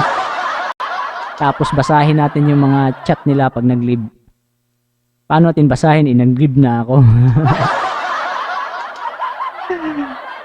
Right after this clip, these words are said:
Ayan na, so ibig sabihin, ah, apektado na ngayon si Jinian dahil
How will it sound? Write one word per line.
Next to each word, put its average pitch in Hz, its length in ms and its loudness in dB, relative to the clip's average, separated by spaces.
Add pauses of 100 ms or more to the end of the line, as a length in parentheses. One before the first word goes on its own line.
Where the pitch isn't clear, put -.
(1200)
Ayan 165 240 0
na, 202 160 4
so 196 160 2
ibig 196 240 2
sabihin, 190 320 4
ah, 156 480 4
apektado 151 640 2
na 151 80 4
ngayon 147 160 2
si 143 160 0
Jinian 151 320 2
dahil 135 560 2